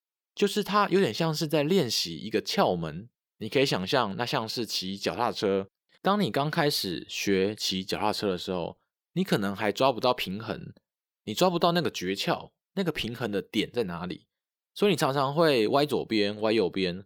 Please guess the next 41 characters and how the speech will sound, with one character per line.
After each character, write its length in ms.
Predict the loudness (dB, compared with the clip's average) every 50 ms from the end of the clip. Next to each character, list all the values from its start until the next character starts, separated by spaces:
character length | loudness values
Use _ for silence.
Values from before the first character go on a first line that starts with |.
| _ _
或 120 | -2 0
者 60 | 0 0
是 100 | 0 0
掉 220 | 2 2 2 2
下 180 | 2 -2 -2 -2
来。 300 | -4 -6 -12 -16 -20 _ _ _ _ _ _ _ _ _
但 200 | 2 2 2 2
随 260 | 2 2 4 4 4
着 220 | 4 4 2 2 2
你 340 | 0 -4 -6 -8 -12 -16 _ -4
慢 140 | -2 -2
慢 160 | 0 0 0 2
练 200 | 2 2 2 2
习 160 | 0 -4 -4
之 160 | -2 -2 -2
后， 380 | 0 0 0 0 -2 -4 -8 _ _ _ _ _
诶， 320 | 0 2 2 2 2 -2 -8 _ _ _
你 120 | -8 -8 -8
开 280 | -6 -2 0 0 2
始 180 | 2 0 -2 -2
可 140 | -2 -4 -6
以 120 | -6 -6 _
抓 200 | 2 2 2 4
到 160 | 4 0 -2
那 120 | -2 -2 -4
个 80 | -4 -6
诀 240 | -6 -6 -4 -4
窍， 400 | -4 -2 0 0 0 0 -2 -10 -20 _ _ _ _ _ _
抓 200 | 0 2 2 4
到 140 | 2 2 2
那 140 | 2 2
个 80 | 2 2
可 140 | 2 2 0
以 80 | 0
平 260 | 0 -2 -4 -6 -4 -4
衡 140 | -2 -2
的 100 | -2 -2
点 200 | -2 -2 -4 -6
之 120 | -6 -6 -6
后 160 | -4 -4 -2
呢， 240 | -2 -4 -6 -6